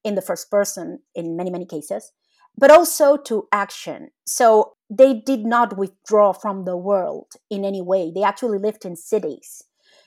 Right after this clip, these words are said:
and they took care of the sick, they took care of the poor, they took care of the dead,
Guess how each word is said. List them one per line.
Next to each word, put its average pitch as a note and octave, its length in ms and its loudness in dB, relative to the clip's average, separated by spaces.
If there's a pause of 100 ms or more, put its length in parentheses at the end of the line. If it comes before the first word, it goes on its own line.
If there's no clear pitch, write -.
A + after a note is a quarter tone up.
and A3 180 -2
they A3 140 4
took A3+ 280 -10
care G3+ 380 -2
of E3 140 -12
the F3 80 -10
sick, B3 500 2 (100)
they F#3 140 -4
took - 240 -14
care F3 300 -6
of D#3+ 200 -12
the A3+ 120 -2
poor, A3+ 540 2
they F3 280 -6
took F#3+ 200 -10
care F3+ 360 -6
of E3+ 180 -8
the D#3+ 80 -12
dead, F#3+ 400 2